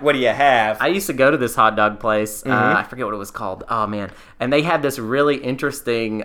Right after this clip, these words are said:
Speaker 2: um, uh, <laughs> contest there. And the way that the contest worked was that you eat three hot dogs in a sitting,
Speaker 1: Uh-huh.
Speaker 2: and then you get a fourth <laughs> hot dog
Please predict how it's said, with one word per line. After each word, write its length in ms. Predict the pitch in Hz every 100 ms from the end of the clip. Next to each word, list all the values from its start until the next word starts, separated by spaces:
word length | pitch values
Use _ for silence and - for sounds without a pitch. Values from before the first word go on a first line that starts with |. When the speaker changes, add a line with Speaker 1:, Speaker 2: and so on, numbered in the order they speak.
| -
Speaker 2:
um, 440 | 107 104 101 95 - - - -
uh, 340 | 107 98 92 - - - - - - -
<laughs> 60 | - - - - - - -
contest 560 | - 190 180 139 107 -
there. 220 | 110 110
And 160 | 135
the 60 | 147
way 120 | 180
that 100 | 165
the 80 | 131
contest 540 | - 151 147 127 113
worked 400 | 107 107 104 - - - -
was 320 | 123 139 135
that 400 | 123 117 110 - - - -
you 380 | 131 175 180 175
eat 320 | 147 156 151 - - -
three 400 | 147 151 160 160
hot 320 | 139 139 127 113
dogs 380 | 107 104 104
in 220 | - 127 131
a 60 |
sitting, 600 | 131 127 123 156 156 160 -
Speaker 1:
Uh-huh. 200 | 170 -
Speaker 2:
and 180 | 143 147
then 140 | 147
you 140 | 135
get 440 | 117 113 143 151 -
a 120 | 120
fourth 600 | 123 - 131 143 139 - -
<laughs> 40 |
hot 300 | - 139 131
dog 460 | 123 123 127 -